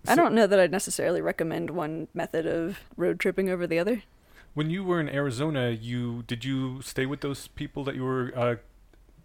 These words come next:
Speaker 2: doing the boot camp with?
Speaker 1: No, I just stayed at a Airbnb there, too.
Speaker 2: Oh, okay, okay. Where did you stay while, while you were in Berkeley?
Speaker 1: Um, in Berkeley, we ended up staring,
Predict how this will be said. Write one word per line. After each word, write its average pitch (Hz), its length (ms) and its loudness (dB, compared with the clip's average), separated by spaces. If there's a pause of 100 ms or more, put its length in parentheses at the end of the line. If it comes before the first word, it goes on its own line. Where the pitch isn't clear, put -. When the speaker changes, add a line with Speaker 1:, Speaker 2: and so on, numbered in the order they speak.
Speaker 2:
doing 127 200 -4
the 123 120 0
boot 120 180 -6
camp 160 200 -6
with? 175 100 -4 (300)
Speaker 1:
No, 180 260 2
I 180 100 4
just 180 140 0
stayed - 200 -2
at 165 100 0
a 156 280 0
Airbnb 160 460 -2
there, 160 160 -2
too. 170 260 -4 (120)
Speaker 2:
Oh, 107 140 0 (100)
okay, - 220 -12
okay. - 160 -20 (640)
Where 131 100 0
did 156 100 -6
you 156 60 -10
stay 151 180 -4
while, 139 220 -2
while 123 260 0
you 123 80 -2
were 123 160 -2
in 120 300 -4
Berkeley? - 320 -12 (640)
Speaker 1:
Um, 233 260 2
in 226 220 -2
Berkeley, 220 260 4
we 190 120 4
ended 175 180 0
up 175 80 0
staring, 175 340 2